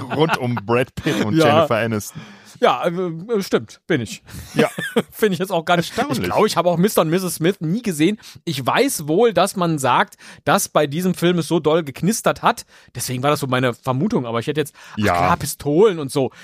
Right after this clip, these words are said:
Speaker 2: Ich war bei Kampfanzüge, war ich irgendwie dann bei Kill Bill. Und dann dachte ich aber auch, Pistolen und Kampfanzüge, äh, so. Und dann, äh, äh, ja, Kunstblut, keine Ahnung. Okay.
Speaker 1: Man,
Speaker 2: Ja.
Speaker 1: man sagt, oder ich habe gelesen, dass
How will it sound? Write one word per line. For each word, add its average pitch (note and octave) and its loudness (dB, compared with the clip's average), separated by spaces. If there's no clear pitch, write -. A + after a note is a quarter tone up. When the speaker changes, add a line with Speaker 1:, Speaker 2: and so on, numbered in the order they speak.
Speaker 2:
Ich - -6
war E3+ 4
bei F#3+ 4
Kampfanzüge, F3 0
war D3+ 4
ich F3 -2
irgendwie F3+ -2
dann E3+ 2
bei D#3+ 2
Kill D#3+ 2
Bill. E3 0
Und D#3 0
dann D#3 2
dachte D#3+ -2
ich - -6
aber E3 0
auch, D3 -6
Pistolen F3 -6
und C3+ -10
Kampfanzüge, G#3 -2
äh, - -4
so. F#3 4
Und D3+ -2
dann, E3+ 2
äh, - -12
äh, C#3 -6
ja, A#2 -4
Kunstblut, D#3 -4
keine A2 -6
Ahnung. G#2 -12
Okay. - -12
Speaker 1:
Man, A#2 2
Speaker 2:
Ja. - -20
Speaker 1:
man F#2+ 2
sagt, F#2+ 2
oder E2 -8
ich - -4
habe F2 0
gelesen, A2 0
dass - -2